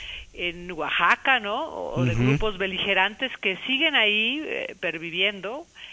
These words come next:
Speaker 1: Hay también ruta de narcotráfico,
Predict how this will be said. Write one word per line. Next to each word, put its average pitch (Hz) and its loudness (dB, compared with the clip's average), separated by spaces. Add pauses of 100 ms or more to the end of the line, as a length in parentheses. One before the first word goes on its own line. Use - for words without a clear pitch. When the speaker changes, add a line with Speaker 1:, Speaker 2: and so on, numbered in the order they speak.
(480)
Speaker 1:
Hay 226 4
también 226 2
ruta 214 0
de 185 0
narcotráfico, 147 -6